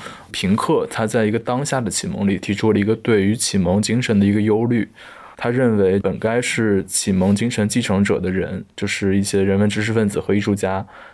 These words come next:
他们在今天的世界，在这个技术很勃兴的世界，他们经常发表对技术的那种恐惧和那种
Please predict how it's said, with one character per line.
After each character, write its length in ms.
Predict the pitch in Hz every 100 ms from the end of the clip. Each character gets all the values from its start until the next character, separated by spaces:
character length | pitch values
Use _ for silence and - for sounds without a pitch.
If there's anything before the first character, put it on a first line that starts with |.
| -
他 120 | 117
们 120 | 127
在 120 | 123
今 220 | 110 127 139
天 160 | 139
的 60 | 117
世 180 | - 98
界， 240 | 104 - -
在 180 | - 104
这 100 | 107
个 80 | 107
技 160 | 131
术 260 | 120 113 101
很 240 | - 92 -
勃 160 | 101 104
兴 160 | -
的 80 | 131
世 160 | 127 101
界， 220 | - - - - - _ -
他 120 | 110
们 140 | 110
经 160 | 101 117
常 180 | 110 101
发 200 | 110 104
表 160 | 92
对 180 | 80 101
技 180 | - 113
术 220 | - 98
的 80 | 90
那 100 | 92
种 220 | 87 101
恐 280 | - 104 -
惧 260 | - 104 82
和 360 | - - 90
那 160 | 98 92
种 240 | - 69